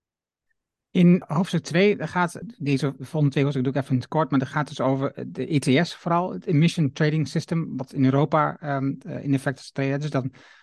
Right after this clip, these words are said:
worden de emissies, daar moet je als bedrijf rechten voor inkopen. Dus op dit moment speelt dat enorm, heel veel discussies over,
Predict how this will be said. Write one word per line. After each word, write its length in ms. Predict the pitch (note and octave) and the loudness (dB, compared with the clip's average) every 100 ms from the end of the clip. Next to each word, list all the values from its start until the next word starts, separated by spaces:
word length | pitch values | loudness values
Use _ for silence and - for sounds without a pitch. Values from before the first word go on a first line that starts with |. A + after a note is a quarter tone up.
| _ | _
worden 480 | C3 C#3+ C#3+ C#3+ C3 | 0 2 4 2 -2
de 120 | - | -8
emissies, 800 | - C3+ D3 F3+ G3+ G3 - _ _ _ _ _ | 0 6 6 6 2 -2 -6 _ _ _ _ _
daar 120 | C3+ | -4
moet 140 | D#3 E3 | -4 -4
je 100 | - | -2
als 160 | C3+ | -2
bedrijf 440 | C3 C3 C#3 D3+ - _ _ _ _ | 0 2 2 2 -4 _ _ _ _
rechten 400 | - D3+ E3+ - | 0 2 2 0
voor 120 | - | -4
inkopen. 640 | - C3+ C3 G#2 G#2 - - _ _ _ _ _ _ | 2 2 2 -2 -4 -12 -14 _ _ _ _ _ _
Dus 140 | _ B2+ | _ 0
op 60 | |
dit 140 | A2+ D3+ | 0 4
moment 180 | C3 C3 | 4 4
speelt 300 | - D#3+ D#3 | 0 0 0
dat 140 | C3+ | 2
enorm, 380 | C#3 D3 C#3+ C3+ | 2 4 4 4
heel 100 | B2 | 2
veel 80 | - | -6
discussies 480 | B2+ - E3+ C#3+ | -8 -2 0 2
over, 580 | C3 C3+ C3 C3 B2+ B2 | 2 4 4 4 4 2